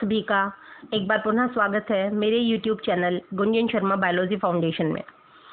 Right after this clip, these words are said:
जो लोग channel को first बार visit कर रहे हैं, वो सबसे पहले channel को सब्सक्राइब करें और bell icon को प्रेस करना ना भूलें, ताकि मेरे द्वारा upload किए गए videos की जानकारी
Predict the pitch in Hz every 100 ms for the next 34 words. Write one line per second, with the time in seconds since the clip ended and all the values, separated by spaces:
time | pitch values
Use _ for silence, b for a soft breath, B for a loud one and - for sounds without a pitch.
0 | B 190 226 226 240 240 233 226 220 226
1 | 226 226 254 254 233 240 208 202 - 226
2 | 202 208 208 196 214 B B B 196 196
3 | 247 277 262 233 226 226 208 208 226 214
4 | - - 220 220 220 240 - B B -
5 | 208 190 220 233 226 247 240 233 220 220
6 | 233 220 214 208 220 220 196 196 220 -
7 | 208 208 208 202 202 233 208 196 202 208
8 | 214 226 233 226 220 185 196 190 196 220
9 | 220 - 196 190 175 175 180 196